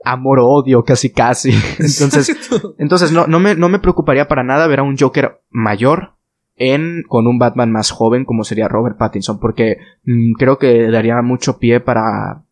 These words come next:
Speaker 1: para más juego en, en la estrategia y en lo detectivesco de parte de Batman, y también en, en, en explorar otras fa-,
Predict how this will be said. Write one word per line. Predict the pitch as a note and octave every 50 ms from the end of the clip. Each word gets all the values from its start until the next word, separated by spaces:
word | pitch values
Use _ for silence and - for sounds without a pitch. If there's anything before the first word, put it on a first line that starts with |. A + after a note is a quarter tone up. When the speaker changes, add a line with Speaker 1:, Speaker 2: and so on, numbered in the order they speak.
| _
Speaker 1:
para | - A#2 A2 A2 G#2+
más | A2 A#2+ A#2 -
juego | - - - C3 B2+ B2+ C3 D3 C#3+
en, | B2+ A#2 D2+
en | D#2+ A2+ A2+
la | G#2+
estrategia | G#2 - - G#2+ F#2+ - C#3+ C3+ C3 - - C3+ B2 A#2 A#2
y | A#2
en | A2+ A2
lo | A2 A2
detectivesco | A2 G2+ - G#2 - - A2+ G#2+ A2+ A#2+ - - - A#2
de | A2+ G#2+
parte | - - A2 - - A#2
de | A2 G#2+
Batman, | A#2 A#2+ B2 B2+ B2 A#2+ B2 A#2+ - _ _ _ _ _ _ _
y | A#2 A#2+ G2+
también | A#2+ A2 A2 A2 G#2+ A2+ A#2+
en, | A#2+ A#2 A#2 A2
en, | A2 A2 G#2+ G#2 G#2+ G#2 -
en | A#2 A2+ A2
explorar | A2 - - A2+ A2 A2+ A2
otras | A2+ - C3+ B2 -
fa-, | - G2+